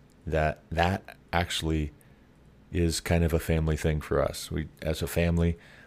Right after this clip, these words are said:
break into song, whether that's hymns, whether that's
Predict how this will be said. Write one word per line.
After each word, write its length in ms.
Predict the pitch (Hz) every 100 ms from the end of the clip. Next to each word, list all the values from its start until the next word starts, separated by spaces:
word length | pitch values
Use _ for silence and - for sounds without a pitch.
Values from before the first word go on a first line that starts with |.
| - -
break 240 | 82 -
into 180 | 80 76
song, 460 | - 76 71 71 - - - - - - - - - - -
whether 320 | - 60 82 76
that's 240 | 71 -
hymns, 420 | 107 110 107 101
whether 240 | 85 69 67
that's 420 | 69 - -